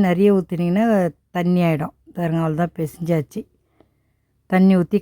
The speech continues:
கலரியாச்சு. இப்போ பாருங்க, உருண்டை பிடிக்க வருது பாருங்க. சூடா இருக்கு. சூடு ஆறுன பிறகு பிடிங்க. ரொம்ப சூடா இருக்கும். அதனால ஆறுன பிறகு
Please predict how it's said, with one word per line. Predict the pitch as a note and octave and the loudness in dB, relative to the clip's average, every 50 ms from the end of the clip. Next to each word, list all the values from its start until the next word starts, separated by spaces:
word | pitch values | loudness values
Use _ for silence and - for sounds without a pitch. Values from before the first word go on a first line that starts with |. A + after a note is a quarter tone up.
| - - | -2 0
கலரியாச்சு. | F3 E3+ F3 F3+ F3+ F3 E3+ D#3+ C#3+ - - A3 A3 | 0 2 2 2 2 2 2 0 0 -2 -2 -2 -2
இப்போ | - - F3 D#3 E3 | 0 -2 -2 -2 -2
பாருங்க, | E3+ D#3+ E3 D#3+ D#3 C#3 - _ _ _ - | -2 0 0 -2 -4 -4 -8 _ _ _ -6
உருண்டை | F3 F#3 F#3 F#3 E3+ D#3+ | -2 0 0 0 0 -2
பிடிக்க | F3 D#3 C#3+ - E3+ D#3+ | -4 -6 -4 -2 -2 0
வருது | D#3+ D#3 D3 D#3 C#3+ D#3+ | 0 0 -2 -4 -6 -6
பாருங்க. | D#3 D3 D3 D3+ D3 C3+ - | -6 -4 -4 -6 -6 -8 -8
சூடா | - F#3+ F#3+ G3 F#3+ F#3+ F3+ F3 | -4 -2 0 2 4 4 4 2
இருக்கு. | D#3+ C#3+ - - G3 G#3+ B3 C4 B3+ - - - - - - _ - - | 0 -2 -4 0 0 2 2 0 -2 -8 -16 -20 -20 -20 -20 _ -2 2
சூடு | G#3 G#3+ A3 G3+ G3+ F3 E3+ E3+ | 6 6 6 6 4 4 2 4
ஆறுன | F#3 G3+ G3+ G3 G3 F3 D#3 | 4 4 4 2 0 0 -2
பிறகு | E3 D3 D3+ - A#3 G3+ - | -4 -4 -4 -4 -6 -4 -2
பிடிங்க. | G3+ F3+ F3 F3+ E3+ D#3+ E3 | -2 -2 -2 -2 -2 -2 -2
ரொம்ப | D#3+ E3+ F#3 F#3+ - | -2 -2 -2 -4 -4
சூடா | - F3+ F3+ F3 F3 E3+ E3 | -4 -4 -2 0 2 2 2
இருக்கும். | D#3 - - E3 F3+ - _ _ _ _ _ _ _ _ _ _ _ _ - | 0 -2 -6 -8 -10 -10 _ _ _ _ _ _ _ _ _ _ _ _ -4
அதனால | F#3 F#3 F3+ F3+ F#3 F#3 G3 A3 B3 C#4 D4 - _ _ _ _ _ _ _ _ _ _ _ _ _ - F#3+ F#3 G3 | 0 0 2 2 4 4 4 4 4 2 0 -4 _ _ _ _ _ _ _ _ _ _ _ _ _ -4 0 4 6
ஆறுன | G#3+ A3 G#3 G#3 G3 F3 E3 | 6 6 6 4 2 2 0
பிறகு | F3+ E3+ E3+ - A#3 | -2 -4 -4 -6 -8